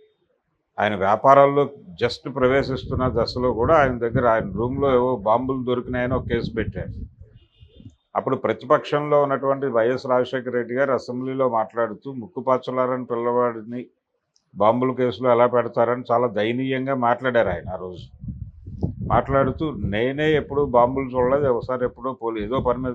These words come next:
పోలీస్ స్టేషన్కి వెళ్ళినప్పుడు అక్కడ బకెట్లో ఏవో ఉన్నాయి, ఏమిటి అవి అని పోలీసులను అడిగితే బాంబులు అని చెప్పారు, అప్పుడు చూశాను" అన్నాడు ఆయన. అది నిజమా కాదా అనేది వేరే గొడవ.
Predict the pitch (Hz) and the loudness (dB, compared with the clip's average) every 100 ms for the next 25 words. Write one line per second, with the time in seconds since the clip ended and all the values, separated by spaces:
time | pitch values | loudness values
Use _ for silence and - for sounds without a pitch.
0 | 117 117 120 - 120 120 117 113 120 123 | -4 -4 -4 -8 -12 -10 -10 -6 -6 -2
1 | 123 - - 85 92 127 127 135 127 113 | -2 0 -4 -6 -8 -8 -4 0 2 2
2 | 120 110 117 147 _ _ _ _ _ _ | 0 -2 -6 -6 _ _ _ _ _ _
3 | _ _ _ 98 127 127 135 131 131 123 | _ _ _ 0 2 4 4 4 0 0
4 | 120 127 123 123 123 113 120 135 113 120 | 0 0 -2 -2 -2 0 -2 2 2 2
5 | 123 127 117 110 131 127 107 101 110 110 | 2 0 -2 -4 -2 -2 -4 -8 -10 -6
6 | 120 117 104 90 71 - _ _ _ _ | -4 -4 -8 -8 -10 -14 _ _ _ _
7 | _ _ _ _ _ _ 87 92 92 98 | _ _ _ _ _ _ -8 -6 -6 0
8 | 135 143 139 131 139 131 143 151 127 135 | 4 6 8 8 8 6 4 2 4 4
9 | 104 95 76 | 2 -2 -4